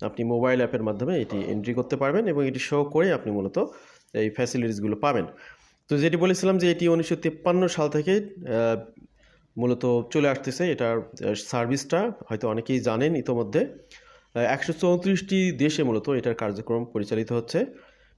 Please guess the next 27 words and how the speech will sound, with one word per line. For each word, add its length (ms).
এবং 420
প্রত্যেক 360
বছর 280
পঞ্চাশ 460
লক্ষ 320
নতুন 520
কার্ড 240
ইস্যু 200
হয়, 180
আহ, 640
যেটা 260
বারো 300
কোটি 320
ব্যবহারকারীরা 680
এটা 240
ব্যবহার 340
করতেছেন। 480
তো 80
আপনারা 200
যারা 180
ব্যবহার 300
করেন, 260
তারা 160
নিশ্চয়ই 560
এটার 380
ফলাফলটা 480
পাচ্ছেন। 480